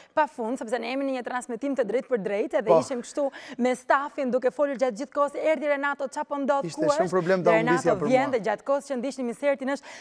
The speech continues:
Speaker 1: "Qa s'm ka ndodhur vetëm për të kapur orarin."
Speaker 2: <laughs>
Speaker 1: Faleminderit që je mirë një herë mbi të gjitha dhe gëzohem, dhe faleminderit që je këtu.
Speaker 2: Faleminderit juve për
Speaker 1: <laughs>
Speaker 2: ftesën, mbi të gjitha kjo është kënaqësi, asnjë gjë, të gjitha rregullohen përveç, ë, miqësisë. Miqësia
Speaker 1: Ashtu,
Speaker 2: ngelet në
Speaker 1: ë?
Speaker 2: fillim.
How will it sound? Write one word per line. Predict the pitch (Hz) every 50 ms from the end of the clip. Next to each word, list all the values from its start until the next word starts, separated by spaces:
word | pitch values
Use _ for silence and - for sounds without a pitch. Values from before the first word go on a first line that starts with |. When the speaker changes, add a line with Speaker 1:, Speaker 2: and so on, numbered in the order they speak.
| - -
Speaker 1:
"Qa | - - 262
s'm | 294 - - 330 320 285
ka | - - 269
ndodhur | 269 254 285 320 320 285 302 285
vetëm | - 330 277 311 -
për | - 294
të | 247 262
kapur | 240 277 277 269 277 269
orarin." | 262 254 247 233 226 220 220 208 202 -
Speaker 2:
<laughs> | - - -
Speaker 1:
Faleminderit | 302 269 254 262 269 285 381 440 415 -
që | 370
je | 349 330 320
mirë | 294 294 311 311 302 294 269
një | 269 262 254
herë | 262 254 254
mbi | 247 226 240 202
të | 185
gjitha | 180 208 220 - 262 247 233
dhe | 240 226
gëzohem, | 208 202 233 226 226 226 254 302 359 370 - - - -
dhe | - 277
faleminderit | 311 277 269 254 247 226 214 226 240
që | - 240 214
je | 202 196
këtu. | - - 180 180 277 247 _ _ -
Speaker 2:
Faleminderit | 170 175 180 175 175 185 196 185 170 302 -
juve | 190 185 175 165
për | 139 147 151 147
Speaker 1:
<laughs> | -
Speaker 2:
ftesën, | - 175 185 185 - - 202 196 190 185 175 165
mbi | 156 156 175
të | 165 139
gjitha | 123 143 165 143 151 143
kjo | 135 - - 139 139
është | 127 - _
kënaqësi, | _ - 170 131 131 - - - 180 185 196 196 196 - - -
asnjë | - 151 147 143 - 151 143
gjë, | 143 147
të | 135
gjitha | 127 160 156 156 147
rregullohen | 147 139 139 139 151 156 165 160 156 151 139
përveç, | - - 135 131 135 131 123 - - -
ë, | 127 127 120 120 - - 127 _ _ _ _ _ _ _ _ 156
miqësisë. | 156 151 - - - 139 - - - _ _
Miqësia | - 339 - - - 294 - 180
Speaker 1:
Ashtu, | 175 170
Speaker 2:
ngelet | - - -
në | - 285 339
Speaker 1:
ë? | - -
Speaker 2:
fillim. | - - 160 165 - - 233